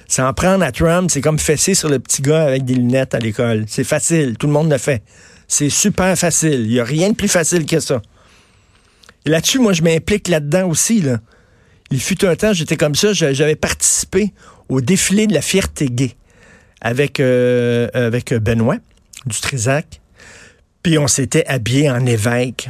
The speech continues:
moi puis lui, puis on était sur un char allégorique, puis on faisait semblant de bénir les gens, puis tout ça. Puis on était habillés en évêque, donc, donc on critiquait la, l'homophobie de la, de la religion catholique.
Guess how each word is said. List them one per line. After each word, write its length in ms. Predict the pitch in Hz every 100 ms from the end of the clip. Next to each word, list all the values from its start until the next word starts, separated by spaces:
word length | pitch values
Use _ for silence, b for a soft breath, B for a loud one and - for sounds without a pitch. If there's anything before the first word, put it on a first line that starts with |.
| 120
moi 140 | 117
puis 140 | 110 110
lui, 160 | 110
puis 140 | 120 117
on 40 |
était 180 | 107 127
sur 160 | 113 113
un 80 | 101
char 320 | - 147 147
allégorique, 600 | 113 110 113 101 113 -
puis 80 | 107
on 20 |
faisait 260 | 113 110 110
semblant 420 | 131 107 113 117
de 100 | 110
bénir 380 | 101 110 113 113
les 240 | 107 101
gens, 300 | 95 101 98 98
puis 120 | 107
tout 80 | -
ça. 140 | -
Puis 140 | - 113
on 40 |
était 140 | 110 107
habillés 200 | 117 107
en 60 |
évêque, 480 | 104 98 95 - -
donc, 240 | 117 120 -
donc 200 | 113 107
on 100 | 107
critiquait 600 | - 117 - 143 135 151 B B B B B B -
la, 400 | 104 107 104 101
l'homophobie 680 | 113 151 170 - 135 117 139
de 140 | 120
la, 300 | 95 101 95 -
de 240 | - 104
la 100 | - 104
religion 280 | 107 123
catholique. 420 | 120 104 92 107